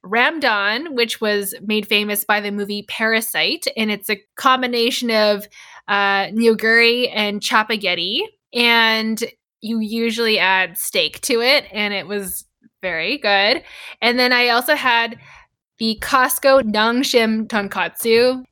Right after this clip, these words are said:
I also tried the laksa noodles by La Prima. And my favorite two, my top two were the Nangshim tonkatsu and the ramdon.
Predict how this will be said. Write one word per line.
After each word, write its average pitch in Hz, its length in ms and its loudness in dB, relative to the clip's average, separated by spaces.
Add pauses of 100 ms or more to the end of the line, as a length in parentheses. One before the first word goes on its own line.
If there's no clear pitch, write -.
(140)
I 233 200 2
also 247 200 2
tried 233 320 -2
the 220 300 -4
laksa 214 1000 2 (400)
noodles 214 520 0
by 196 140 2
La 190 120 -6
Prima. 190 460 -6 (280)
And 214 120 -2
my 214 100 2
favorite 359 460 0
two, 320 180 0
my 262 120 4
top 302 380 0
two 214 560 0 (460)
were 220 640 4 (520)
the 220 540 2 (160)
Nangshim 208 720 0
tonkatsu 208 1000 -2
and 196 480 -2
the 208 100 -4
ramdon. 170 600 -6